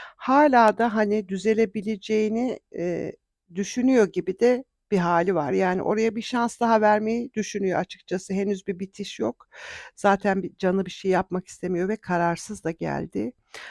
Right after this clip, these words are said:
Ama, hani, bir gideyim, bir kalayım enerjisinde fakat bu bilmiyorum tabii ne kadar sürer, yani. Üçüncü kişinin ihtirasları, istedikleri,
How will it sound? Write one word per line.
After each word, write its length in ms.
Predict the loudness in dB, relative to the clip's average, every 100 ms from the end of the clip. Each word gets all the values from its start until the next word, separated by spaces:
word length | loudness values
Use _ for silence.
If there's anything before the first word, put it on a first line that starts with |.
| -18 -2
Ama, 240 | 2 2 2
hani, 220 | 0 -2
bir 80 | -6
gideyim, 480 | -6 -2 -2 -2
bir 100 | -6
kalayım 420 | -2 0 2 2 0
enerjisinde 760 | 0 0 0 -2 -8 -6 -6
fakat 360 | -6 -6 -4 -6 _ -6
bu 340 | -4 -4 -8 _ _
bilmiyorum 440 | -4 0 2 0 -2
tabii 180 | -6 -4
ne 80 | -4
kadar 340 | -2 -2 -2
sürer, 360 | -4 -4 -2 -2
yani. 260 | -2 -4 -8
Üçüncü 360 | -8 -8 -8
kişinin 380 | -8 -6 -6 -4
ihtirasları, 720 | -6 -6 -2 -2 -2 -4 -4 -4
istedikleri, 880 | -8 -8 -8 -8 -6 -2 0 0